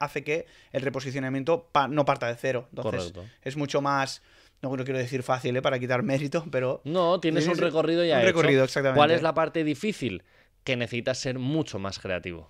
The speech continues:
Speaker 1: Ujú.
Speaker 2: mucho más disruptivo. Si
Speaker 1: Ya.
Speaker 2: yo tuviera cien millones de euros para invertir en televisión, a
Speaker 1: Ujú.
Speaker 2: golpe de, de imagen, yo puedo
Speaker 1: Mm.
Speaker 2: entrar en tu mente.
Speaker 1: Claro.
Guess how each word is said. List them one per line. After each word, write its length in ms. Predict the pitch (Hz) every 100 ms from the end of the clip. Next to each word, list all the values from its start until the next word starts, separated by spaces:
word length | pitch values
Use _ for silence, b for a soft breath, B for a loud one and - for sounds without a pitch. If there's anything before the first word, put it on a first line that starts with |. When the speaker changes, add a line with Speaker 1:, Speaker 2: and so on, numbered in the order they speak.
| -
Speaker 1:
Ujú. 40 |
Speaker 2:
mucho 420 | 135 123 139 -
más 180 | 107 101
disruptivo. 600 | 95 90 90 - 92 80 B B -
Si 180 | -
Speaker 1:
Ya. 60 | 104
Speaker 2:
yo 100 | 113
tuviera 380 | 127 127 131 117
cien 260 | - 127
millones 320 | 123 123 123 123
de 60 |
euros 180 | 120 120
para 140 | -
invertir 320 | 123 120 113 123
en 80 |
televisión, 560 | 123 123 123 139 156 190 B -
a 100 | 123
Speaker 1:
Ujú. 60 | 95
Speaker 2:
golpe 400 | 113 123 110 127
de, 480 | 123 120 123 120 117
de 100 | 120
imagen, 520 | 120 135 135 156 156
yo 100 | 131
puedo 160 | 131 127
Speaker 1:
Mm. 40 |
Speaker 2:
entrar 240 | 110 104 98
en 100 | 92
tu 80 | 98
mente. 340 | 127 120 92
Speaker 1:
Claro. 340 | - 127 120